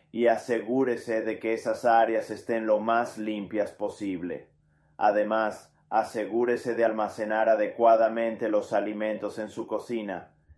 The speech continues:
Si ha visto cucarachas en su hogar, comuníquese con nuestra compañía que se especializa en el control de plagas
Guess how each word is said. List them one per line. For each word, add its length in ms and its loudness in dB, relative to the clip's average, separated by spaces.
Si 280 0
ha 100 6
visto 400 -2
cucarachas 720 2
en 120 -4
su 160 -6
hogar, 540 2
comuníquese 920 -4
con 180 -4
nuestra 420 -4
compañía 800 -2
que 120 -4
se 160 -4
especializa 1200 -2
en 180 0
el 160 -2
control 520 0
de 100 0
plagas 680 2